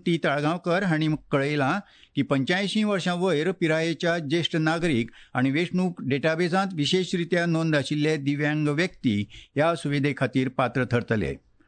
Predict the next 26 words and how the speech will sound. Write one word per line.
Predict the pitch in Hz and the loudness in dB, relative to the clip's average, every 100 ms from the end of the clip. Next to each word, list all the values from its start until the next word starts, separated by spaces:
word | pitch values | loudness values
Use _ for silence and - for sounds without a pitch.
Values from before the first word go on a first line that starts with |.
| _ _ _ _ 127 | _ _ _ _ -2
मतदान | 131 147 160 | 0 0 0
प्रक्रिया | 156 143 170 180 190 | -2 -2 0 0 0
एकोणतीस | 202 143 160 151 165 165 | -2 0 0 0 0 0
मार्च | 160 165 | 0 -2
दोन | 160 156 | -2 0
हजार | 147 147 143 | 2 0 0
सव्वीस | 143 135 151 - | -2 0 0 0
सावन | 139 147 180 - _ - - _ _ - | 0 0 -2 -6 _ -20 -20 _ _ 0
एकतीस | 165 170 196 170 | 0 2 0 2
मार्च | 190 185 175 208 | 2 0 -2 -2
दोन | 175 165 | 0 0
हजार | 160 160 | 0 0
सव्वीस | - 151 151 156 | 0 0 0 0
मेरेन | 143 139 139 | 0 0 -2
च-, | 147 147 _ _ _ _ - | -4 -6 _ _ _ _ -2
तीन | 196 170 | 2 2
दीस | 139 139 | 0 0
चलतली। | 147 127 131 113 76 - _ - _ - | -2 0 2 0 -2 -8 _ -20 _ -4
ह्या | 151 | -4
काळांत | - 185 170 113 110 _ - - 123 | -2 -2 0 -2 -4 _ -20 -10 0
ज्या | 165 190 | 2 2
मतदारांनी | 185 185 180 180 196 | 2 0 0 0 -2
पयलींच | 196 165 190 185 | 0 0 0 -2
फॉर्म | 170 170 180 175 | 0 0 0 -2
बारा | 160 160 160 | -2 0 0
डी | 151 156 147 | 0 0 0